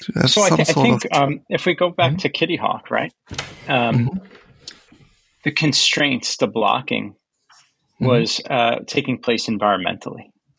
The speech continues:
Speaker 2: right? We had the wind conditions, wind direction. We have constraints of, of getting airborne, but also returning safely and landing. At some point, we have to steer, right? And that sort of thing.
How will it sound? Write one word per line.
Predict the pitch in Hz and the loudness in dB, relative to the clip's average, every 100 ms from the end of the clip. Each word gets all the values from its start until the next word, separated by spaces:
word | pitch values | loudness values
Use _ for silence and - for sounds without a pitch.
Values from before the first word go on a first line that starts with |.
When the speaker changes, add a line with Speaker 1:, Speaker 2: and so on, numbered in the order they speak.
| _ _ _ _ _ _ _ | _ _ _ _ _ _ _
Speaker 2:
right? | - 123 139 | -4 -4 -2
We | 123 | -2
had | 113 110 107 - | 2 2 2 0
the | 101 101 | 0 0
wind | 101 104 117 117 113 | -2 -2 0 0 -2
conditions, | - 110 107 - 113 107 - - | -4 -2 0 0 0 -2 -4 -2
wind | 107 107 107 | 2 2 2
direction. | 104 101 107 - - 110 107 98 - - - - - - | 2 2 2 2 2 0 -2 -8 -14 -20 -20 -20 -10 0
We | |
have | 117 - | 0 2
constraints | 110 101 - - 104 104 - | 0 2 2 2 0 0 2
of, | 101 92 - - _ _ _ _ - | 2 0 -4 -18 _ _ _ _ -4
of | - 101 - | -2 -2 -2
getting | 120 107 117 - | 0 2 2 2
airborne, | 117 117 104 113 113 110 | 0 0 0 0 0 0
but | 101 | 2
also | 101 101 - 92 - _ _ - _ - | 2 2 0 0 -2 _ _ -20 _ -8
returning | 120 104 - 110 104 | -4 -2 0 2 2
safely | 101 - 101 - 110 | 0 0 -2 0 0
and | 92 | 0
landing. | 92 95 107 113 113 | 2 2 2 -2 -4
At | 87 | -4
some | - 107 | -2 -2
point, | - 113 - | 0 -4 -4
we | 98 | -4
have | 104 - | -4 -2
to | 107 | -2
steer, | - - 113 101 120 123 _ _ - - - - - - | -2 0 0 0 0 -4 _ _ -20 -20 -20 -20 -20 -2
right? | 113 113 | 0 0
And | 120 | 2
that | 107 - | 0 2
sort | 98 | -2
of | 98 | -4
thing. | - - - | -4 -2 -2